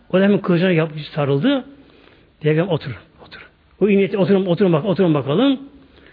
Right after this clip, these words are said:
Hazreti Ömer kapıdan girdi ama tabi Mekke'de büyüdüler. Her zaman görüştüler. Ama hiç sanki Peygamber'i görmemiş. Daha o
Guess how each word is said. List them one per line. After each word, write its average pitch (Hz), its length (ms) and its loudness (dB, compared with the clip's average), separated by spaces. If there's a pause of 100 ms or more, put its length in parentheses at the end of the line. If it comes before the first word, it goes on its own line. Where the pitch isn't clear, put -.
(380)
Hazreti 170 380 -4
Ömer 196 300 -2 (320)
kapıdan 143 500 -4
girdi 127 340 -2
ama 180 440 -2 (1700)
tabi 165 220 -2
Mekke'de 196 440 0
büyüdüler. 135 520 -4 (540)
Her 220 180 -2
zaman 226 300 2
görüştüler. 156 540 0 (920)
Ama 247 320 0
hiç 226 200 0
sanki 233 360 -4
Peygamber'i 226 340 0
görmemiş. 180 800 -2 (1080)
Daha 196 240 0
o 208 480 0